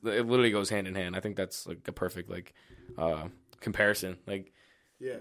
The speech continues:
Speaker 1: like, that's, like, I don't know. Like, again, like, I don't wanna keep talking about it, but, like, that's, that just, like, pissed me off a lot. Like, there's no way, like, I genuinely believe that there's no way he believed that. Like, that's just surely just for
Speaker 2: You
Speaker 1: views.
Speaker 2: think he, you think he just, like,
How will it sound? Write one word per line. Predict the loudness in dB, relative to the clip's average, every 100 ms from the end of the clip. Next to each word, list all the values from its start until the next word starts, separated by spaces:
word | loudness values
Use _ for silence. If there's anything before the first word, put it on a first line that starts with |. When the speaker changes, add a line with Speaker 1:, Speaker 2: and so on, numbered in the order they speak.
| 0
Speaker 1:
like, | 2 2
that's, | -4 -4 0
like, | 0
I | 0
don't | -2
know. | -4 -4
Like, | 0 0
again, | 2 0 0
like, | -2 0
I |
don't | 2
wanna | 2
keep | 0 -2
talking | 0 0 0
about | -2 -4
it, |
but, | -4
like, | -4 -2
that's, | 0 0
that | -2 4 4
just, | 4 -2 -8
like, | -8 -8
pissed | 2 2 2
me | -2
off | -4 -4
a |
lot. | -6 -6 -12 _ -6
Like, | 0
there's | 2 2
no | 6 8
way, | 8 8
like, | 6 4
I | 4
genuinely | 4 2 4 4 2
believe | 4 4 4 0 -4 -8
that | 0
there's | 2 2
no | 6 8
way | 8 6
he |
believed | 0 -2 -2 -4
that. | -6 -6 _ -4
Like, | 6
that's | 6 6
just | 0
surely | 4 6 8 6
just | 4 0
for | 0
Speaker 2:
You | -2
Speaker 1:
views. | 0
Speaker 2:
think | 0 -2
he, | -6
you | -4 -4
think | -4 -4
he | -6
just, | -4 -6 -4
like, | -6